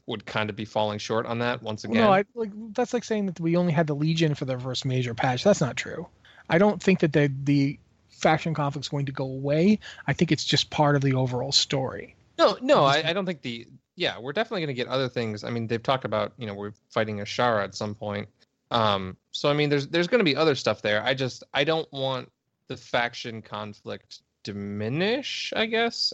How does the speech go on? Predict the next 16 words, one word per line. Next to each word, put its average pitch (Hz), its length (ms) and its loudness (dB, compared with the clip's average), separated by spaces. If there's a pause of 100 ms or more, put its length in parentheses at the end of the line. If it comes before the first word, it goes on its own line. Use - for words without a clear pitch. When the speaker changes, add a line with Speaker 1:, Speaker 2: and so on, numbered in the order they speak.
Speaker 1:
I, 151 260 2 (460)
I 143 100 2
don't 185 160 0
know 160 120 2
if 147 100 -4
the, 127 280 -4 (360)
I 131 120 -4
necessarily 123 540 -2
think 117 220 -6
the 110 60 -14
title 117 320 0
is 107 120 -6
misleading. 117 520 -2
At 127 60 -2
least 135 180 4
I, 135 80 2